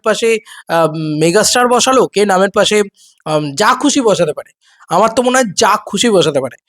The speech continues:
আলটিমেট দিনের শেষে বক্স অফিস সাকসেস, আলটিমেট দিনের শেষে কা-, কে কত ভালো সিনেমা করছে আর কে কত ভালো নিজের স্টারডমটাকে ধরে রাখছে, এটাই তো দিনের শেষে, এটাই মা-, মানে ম্যাটার করে, আমার অন্তত তাই মনে হয়। তাই আমার মনে হয় যে এই যে সব কিছুর ঊর্ধ্বে চলে যাওয়া,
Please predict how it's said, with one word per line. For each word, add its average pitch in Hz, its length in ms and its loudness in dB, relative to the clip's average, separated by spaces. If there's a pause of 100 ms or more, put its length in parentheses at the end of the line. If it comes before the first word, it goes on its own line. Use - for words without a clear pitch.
(460)
আলটিমেট 226 400 0
দিনের 190 260 0
শেষে - 220 -6
বক্স 156 280 -6
অফিস 240 200 0
সাকসেস, 247 420 0 (280)
আলটিমেট 202 400 -2
দিনের 175 260 -4
শেষে 220 380 0 (380)
কা-, 165 180 -2
কে 190 160 -4
কত 220 140 0
ভালো 202 240 2
সিনেমা 185 320 -2
করছে 262 260 0
আর 233 120 0
কে 196 140 -2
কত 202 180 -2
ভালো 214 300 2 (280)
নিজের 190 200 2
স্টারডমটাকে 208 640 0
ধরে 160 320 0
রাখছে, - 320 -6 (360)
এটাই 262 200 0
তো 320 120 -2
দিনের 254 220 2
শেষে, 247 340 0 (260)
এটাই 240 200 0
মা-, 190 320 -2
মানে 175 120 0
ম্যাটার 180 280 0
করে, 170 280 0 (220)
আমার 214 240 2
অন্তত 220 320 0
তাই 180 120 0
মনে 147 220 -6
হয়। 113 140 -18 (460)
তাই 147 220 2
আমার 160 220 4
মনে 180 180 2
হয় 190 140 2
যে 190 100 -4
এই 185 220 -4
যে 190 100 -4
সব 156 140 -4
কিছুর 202 340 -6
ঊর্ধ্বে 190 320 0
চলে 180 220 2
যাওয়া, 143 180 2